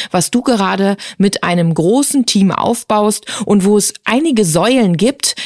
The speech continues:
die den Menschen zugutekommen. Das Thema freiheitliches Denken, Meinungsfreiheit,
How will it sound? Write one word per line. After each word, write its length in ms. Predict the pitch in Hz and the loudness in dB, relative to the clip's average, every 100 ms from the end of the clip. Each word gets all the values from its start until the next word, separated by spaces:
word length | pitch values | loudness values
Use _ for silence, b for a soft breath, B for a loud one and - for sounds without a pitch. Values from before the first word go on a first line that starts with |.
| - | -2
die 80 | 190 | 0
den 240 | 180 165 | 2 2
Menschen 540 | 160 202 233 262 254 233 | 2 2 2 2 2 2
zugutekommen. 840 | 269 214 247 202 - 156 135 143 | 0 2 2 0 -2 0 0 0
Das 200 | 160 147 | -2 -2
Thema 360 | - 180 160 165 | 0 2 0 -2
freiheitliches 1000 | - 180 190 220 233 233 202 - 185 - | -6 -4 -2 -2 -2 0 -2 0 -2 -2
Denken, 480 | 170 214 233 269 226 | 0 0 2 2 4
Meinungsfreiheit, 1000 | 175 233 240 220 - 190 196 185 185 | 2 0 0 0 -2 -4 -2 0 -2